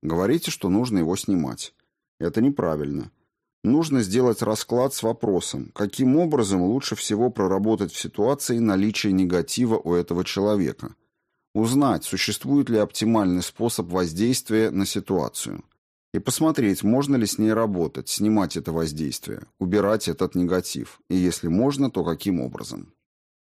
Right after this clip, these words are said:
Существует огромное количество негативных программ и их разновидностей. Если коротко, мы знаем порчу на любовь, достаток, здоровье, смерть, успех, удачу и так далее.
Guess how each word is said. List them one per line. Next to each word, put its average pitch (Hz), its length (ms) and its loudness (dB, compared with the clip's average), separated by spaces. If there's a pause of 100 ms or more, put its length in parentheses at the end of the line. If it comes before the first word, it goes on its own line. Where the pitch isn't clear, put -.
Существует 147 720 0
огромное 123 500 2
количество 127 600 0
негативных 104 720 0
программ 95 540 0
и 85 100 -4
их 90 240 0
разновидностей. 90 920 -2 (480)
Если 110 300 0
коротко, 151 500 0
мы 120 180 4
знаем 113 400 2
порчу 113 400 -2
на 107 100 4
любовь, 87 540 0
достаток, 87 760 -4
здоровье, 82 640 0
смерть, 92 640 0
успех, 85 640 -2
удачу 87 580 -2
и 92 100 -4
так 95 240 -2
далее. 60 400 -6